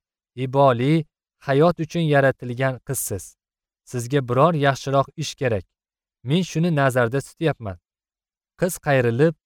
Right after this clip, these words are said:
to'g'ridan to'g'ri Tarikning ko'zlariga qaradi. Keyin boshini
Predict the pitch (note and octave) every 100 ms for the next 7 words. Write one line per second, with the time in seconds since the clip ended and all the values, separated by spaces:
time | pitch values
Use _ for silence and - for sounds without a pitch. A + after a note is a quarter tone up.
0 | _ F3 D#3+ C3 C3+ A2+ A#2+ A2 A2 E3
1 | D#3+ _ _ D3+ F3 E3 - D#3+ D3+ C#3
2 | A#2+ A#2+ A2 A#2+ - A#2 G#2+ F#2 F2 _
3 | _ _ _ _ _ _ C#3+ F3+ B2+ B2+
4 | B2 - D3